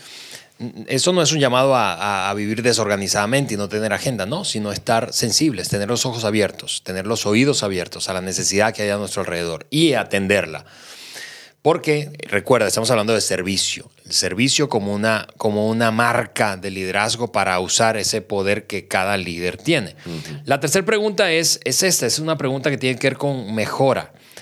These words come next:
Speaker 1: Y, y dice así, "¿en qué puedo trabajar que me ayude a servir mejor a la gente? ¿En qué yo puedo trabajar que me ayude a servir mejor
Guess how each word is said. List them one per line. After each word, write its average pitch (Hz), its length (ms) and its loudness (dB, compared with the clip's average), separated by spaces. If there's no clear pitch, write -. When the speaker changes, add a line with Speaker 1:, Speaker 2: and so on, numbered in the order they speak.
Speaker 1:
Y, 117 420 2
y 120 220 2
dice 139 340 4
así, 113 440 2
"¿en 123 240 0
qué 214 440 0
puedo 123 380 2
trabajar 113 680 -2
que 147 140 -4
me 120 140 -2
ayude 135 440 0
a 139 80 0
servir 131 840 0
mejor 110 800 -2
a 110 100 -2
la 95 160 -4
gente? - 720 -10
¿En 104 220 -4
qué 151 320 0
yo 156 560 0
puedo 139 300 0
trabajar 120 580 -6
que 104 100 -8
me 98 80 -6
ayude 98 240 -4
a 110 40 -4
servir 98 340 -6
mejor 95 440 -4